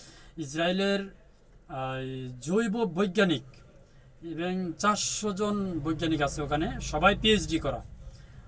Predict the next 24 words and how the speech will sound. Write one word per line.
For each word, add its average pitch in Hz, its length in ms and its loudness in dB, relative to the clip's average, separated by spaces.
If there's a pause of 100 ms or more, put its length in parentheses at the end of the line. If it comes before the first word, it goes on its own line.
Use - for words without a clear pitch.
(440)
আপনি 147 220 -2 (260)
একটু 240 460 -8
চিন্তা 247 280 0
করলে 214 380 2
বুঝতে 165 380 -6
পারবেন 156 280 0 (520)
যে 135 140 -10
চারশো 185 440 4
জন 202 220 -2
ওখানে 185 480 0 (160)
কাজ 160 220 0
করে, 175 240 -2
সবাই 170 420 2
পিএইচডি, 185 580 0
প-, 180 240 -4 (100)
পিএইচডি 175 460 -2
শেষ 156 260 -4
করা 180 320 2
এবং, 170 260 2
আহ, - 840 -6
জৈব 180 300 -4 (560)
পদার্থ 185 320 0
নিয়ে 202 180 2
বিজ্ঞানিক 147 500 -2